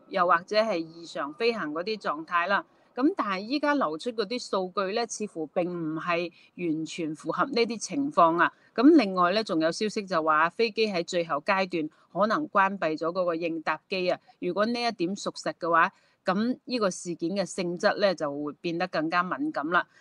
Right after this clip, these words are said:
當然啦，我哋必須要強調呢，依家所有呢啲資訊仍然係有待官方確認嘅。但係真，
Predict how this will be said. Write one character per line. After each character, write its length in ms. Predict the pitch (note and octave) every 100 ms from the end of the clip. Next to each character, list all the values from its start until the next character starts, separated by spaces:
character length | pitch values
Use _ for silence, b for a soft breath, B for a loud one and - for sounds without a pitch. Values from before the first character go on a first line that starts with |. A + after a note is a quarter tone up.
| b
當 200 | A#3 B3+
然 140 | A3+ G#3+
啦， 100 | G#3+
我 140 | F#3+
哋 120 | E3
必 100 | F#3
須 200 | G3+ G#3+
要 80 | F3+
強 320 | E3 E3+ C3 D3
調 200 | D#3+ F3+
呢， 120 | F#3
依 120 | G#3
家 140 | G#3
所 260 | G3+ - D3+
有 200 | F#3+ D#3+
呢 180 | F3+ F#3+
啲 160 | F#3+ F#3+
資 340 | - G#3 G3+
訊 280 | - D#3+ D#3 b b
仍 160 | F3 D#3+ D#3+
然 140 | D#3+
係 160 | E3+ E3
有 220 | D#3+ E3+
待 140 | F3+ E3 D#3 _
官 240 | A3+ G#3+
方 260 | G3 F#3+ F#3+
確 220 | G3 E3
認 240 | E3+ D3
嘅。 140 | D4+ D#3 _ _
但 120 | -
係 200 | F3+ F3+ E3+
真， 400 | B3 B3 B3+